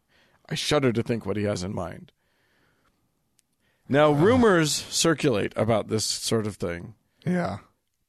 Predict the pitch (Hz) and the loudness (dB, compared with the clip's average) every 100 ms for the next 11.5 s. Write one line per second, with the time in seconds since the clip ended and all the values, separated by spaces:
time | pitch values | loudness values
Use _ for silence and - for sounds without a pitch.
0 | _ _ _ _ 123 110 117 127 139 110 | _ _ _ _ -2 0 0 2 4 4
1 | 104 98 - 98 - 107 104 107 101 101 | 2 -2 -4 -6 -4 -4 -2 -4 -2 -2
2 | 107 113 113 101 110 104 95 95 98 - | -2 0 -2 0 2 4 4 2 -2 -2
3 | 95 92 92 87 117 135 151 156 160 151 | -4 -2 0 2 4 4 4 4 4 4
4 | 165 - - 120 135 - 147 127 120 110 | 0 -4 0 2 2 2 4 6 6 6
5 | 107 101 98 98 101 _ _ - 123 123 | 6 4 4 0 -2 _ _ -6 0 0
6 | 117 123 110 107 104 123 147 - 156 196 | 2 2 4 4 2 2 0 0 0 2
7 | 247 220 196 - 156 156 156 165 165 _ | 4 4 2 2 2 2 2 -2 -8 _
8 | _ _ 139 139 143 139 143 156 147 117 | _ _ 0 2 4 4 6 4 2 0
9 | 123 123 135 143 123 127 127 117 120 110 | 0 2 2 2 2 4 2 2 0 0
10 | 110 117 123 139 143 - - 143 - - | 2 4 6 6 4 2 2 0 -2 0
11 | 147 151 139 175 - | 2 2 2 0 -2